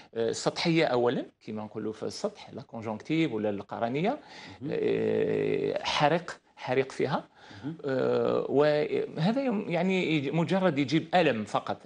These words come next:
Speaker 1: ألم
Speaker 2: ما
Speaker 1: وبالأدوية
Speaker 2: تأثرش على
Speaker 1: الخ-
Speaker 2: داخل، داخل العين، على
Speaker 1: أما
Speaker 2: الشبكية
Speaker 1: داخل
Speaker 2: أبدًا.
Speaker 1: بالعمق، بال-،
Speaker 2: مهم.
Speaker 1: بالعمق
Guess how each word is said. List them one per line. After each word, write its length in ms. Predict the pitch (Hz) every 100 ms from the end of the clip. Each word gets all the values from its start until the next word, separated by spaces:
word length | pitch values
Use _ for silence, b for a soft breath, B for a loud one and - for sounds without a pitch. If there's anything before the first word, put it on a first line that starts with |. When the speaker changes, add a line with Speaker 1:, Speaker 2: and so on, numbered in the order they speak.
| -
Speaker 1:
ألم 220 | 113 123
Speaker 2:
ما 80 | 120
Speaker 1:
وبالأدوية 320 | 120 117 117
Speaker 2:
تأثرش 180 | - 120
على 100 | 127
Speaker 1:
الخ- 120 | 131
Speaker 2:
داخل، 320 | 147 143 113
داخل 240 | 120 127 117
العين، 360 | 104 117 98
على 160 | 92 220
Speaker 1:
أما 220 | 233 226
Speaker 2:
الشبكية 180 | 160 269
Speaker 1:
داخل 200 | 294 190
Speaker 2:
أبدًا. 80 | 135
Speaker 1:
بالعمق، 480 | 170 208 381 - - _
بال-، 260 | 139 156 135
Speaker 2:
مهم. 80 |
Speaker 1:
بالعمق 480 | 139 143 247 370 -